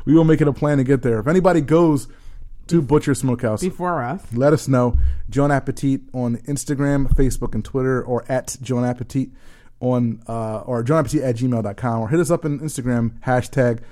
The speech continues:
Speaker 1: John Appetit. Uh, Don Barriga, um, opens in West Philly. This is a Mexican restaurant located at fifty-fourth and Spruce.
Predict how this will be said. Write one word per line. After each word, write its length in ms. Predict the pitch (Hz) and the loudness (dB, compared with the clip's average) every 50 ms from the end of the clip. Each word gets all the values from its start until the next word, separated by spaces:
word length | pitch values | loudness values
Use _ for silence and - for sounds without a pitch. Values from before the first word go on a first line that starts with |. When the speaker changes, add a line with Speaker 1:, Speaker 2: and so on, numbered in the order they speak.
| - - - - - | -18 -20 -20 -14 -12
Speaker 1:
John 480 | 113 104 131 123 123 120 117 113 110 - - - - - | -4 -2 0 0 2 0 0 -2 -4 -8 -16 -20 -14 -8
Appetit. 520 | 131 123 117 - - - - 127 117 - - - - - - - - - - - - - - - - - - - - - - | -6 -6 -6 -4 -4 -2 -2 0 -2 -2 -6 -10 -12 -12 -14 -14 -14 -16 -16 -16 -16 -16 -16 -18 -20 -20 -20 -20 -18 -10 -4
Uh, 200 | 131 131 131 131 | -2 0 0 0
Don 340 | 120 123 147 160 190 208 | 0 0 2 2 2 2
Barriga, 460 | 165 165 147 151 190 190 127 117 - - - - - - - - - - | 4 2 4 4 2 2 2 0 -2 -4 -12 -20 -20 -20 -20 -20 -12 -8
um, 420 | 120 120 117 117 113 110 117 120 - | -4 -4 -2 -2 -4 -4 -6 -6 -6
opens 280 | 151 139 120 143 127 120 | -6 -2 -2 0 0 2
in 120 | 123 117 | 0 2
West 240 | 120 131 120 - - | 2 2 0 0 -2
Philly. 240 | 143 117 104 95 92 | -2 -2 -2 -4 -6
This 200 | 104 113 - - | -8 -8 -6 -2
is 180 | 131 131 123 123 | -2 -2 -2 -2
a 40 | 123 - - - - - - | -6 -12 -20 -20 -20 -16 -6
Mexican 440 | - 151 156 160 - - 165 151 139 | -2 -2 -2 0 -2 -2 0 2 4
restaurant 540 | 139 135 - - 139 135 131 127 123 - - | 2 2 2 0 0 0 0 0 -2 -4 0
located 420 | 135 139 131 - 147 143 139 135 117 | 0 0 2 2 0 2 2 2 0
at 160 | 127 120 - | 0 -4 -4
fifty-fourth 600 | - - 156 151 - - 127 - - 143 117 - | -4 -6 -6 -4 -4 -6 -6 -4 -2 -4 -2 -2
and 100 | 127 117 | -6 -8
Spruce. 400 | - - 135 131 117 95 - - | -6 -6 -6 -4 -4 -6 -8 -12